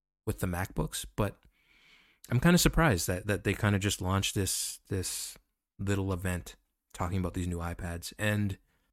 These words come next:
they're strange. Um, <laughs> the, like you mentioned, the iPad Pro just getting an M two bump. Don't know if that's all that necessary based on what we've seen with M two on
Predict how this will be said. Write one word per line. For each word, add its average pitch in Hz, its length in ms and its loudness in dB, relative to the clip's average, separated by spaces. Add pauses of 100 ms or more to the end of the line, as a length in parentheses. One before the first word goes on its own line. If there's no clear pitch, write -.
(180)
they're 123 120 4
strange. 101 640 2 (100)
Um, 92 560 0 (260)
<laughs> - 440 -4 (800)
the, - 200 0
like 139 160 6
you 165 80 8
mentioned, 98 240 6
the 95 40 0
iPad 131 340 6
Pro 113 260 8
just 104 240 0
getting 107 180 6
an 98 80 2
M 98 200 2
two 101 160 2
bump. 95 340 0 (300)
Don't 117 200 4
know 113 140 4
if 113 80 0
that's 104 220 2
all 104 100 2
that 101 160 0
necessary 98 680 2
based 95 380 0
on 98 100 0
what 95 160 -4
we've 95 140 0
seen 92 640 0
with 95 220 -6
M 95 240 -2
two 92 460 0
on 90 420 -6